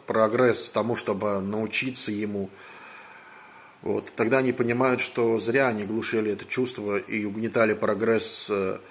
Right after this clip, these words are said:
способности научиться любить, вследствие этого медленно учились любить, тогда, когда он умер. Это пронзительное чувство, оно ускоряет их духовное развитие. И тогда они чувствуют, что это для них поистине важно.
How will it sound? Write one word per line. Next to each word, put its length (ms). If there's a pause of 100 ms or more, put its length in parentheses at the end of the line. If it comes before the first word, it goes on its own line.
(540)
способности 600
научиться 540
любить, 540
вследствие 400
этого 240
медленно 440
учились 420
любить, 400 (360)
тогда, 240
когда 320
он 160
умер. 300
Это 240
пронзительное 720
чувство, 540 (340)
оно 480
ускоряет 760
их 140
духовное 480
развитие. 600 (560)
И 60
тогда 220
они 120
чувствуют, 360
что 120
это 100
для 160
них 260 (180)
поистине 500
важно. 440